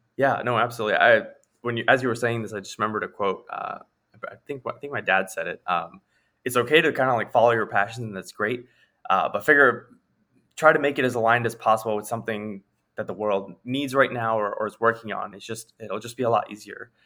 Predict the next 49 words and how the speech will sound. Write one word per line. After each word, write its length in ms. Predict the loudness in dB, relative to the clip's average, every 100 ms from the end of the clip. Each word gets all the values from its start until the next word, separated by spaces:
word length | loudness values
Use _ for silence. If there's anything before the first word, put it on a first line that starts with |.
| _ -14
um, 360 | -10 -10 -14 -20 _ _ _
for, 320 | -6 -4 -4 -6
for 60 |
you 120 | -6 -6
to 60 |
kinda 180 | -6 -8
continue 440 | -10 -6 -2 -2
that." 320 | -2 -6 -8 -10
So, 320 | -10 -10 -4
and 240 | -2 -2
there's, 360 | 0 -2 -4 -10
you 100 | -10
can 100 | -6
be 120 | -4 -4
so 160 | -4
creative 460 | -6 -6 -6 -4 -6
about 300 | -8 -8 -6
what 140 | -6
that 120 | -6
looks 260 | -8 -12 -12
like, 220 | -14 -10
right? 100 | -10
You 60 | -6
don't 120 | -2
have 120 | -2
to 240 | -4 -12 -14 _ _ _
kind 160 | -8 -6
of 100 | -4
do 140 | -4
the, 200 | -4 -6 -10 _ -10
the 80 |
same 260 | -4 -2 -2
thing 160 | -2 -4
everyone 280 | -4 -4
else 200 | -2 -4
is 120 | -6 -14
doing, 380 | -14 -16 -18 -20 -16
uh, 100 | -10
in 140 | -8 -8
a 40 |
certain 300 | -2 -4 -4
space. 500 | -8 -8 -8 -14 -16
You, 160 | -16 -18 _ -20 -10 -2
and 100 | 0
I 40 |
think, 300 | 0 -2 -4 -8
you 100 | -4
know, 100 | -4
sp-, 320 | -8 -12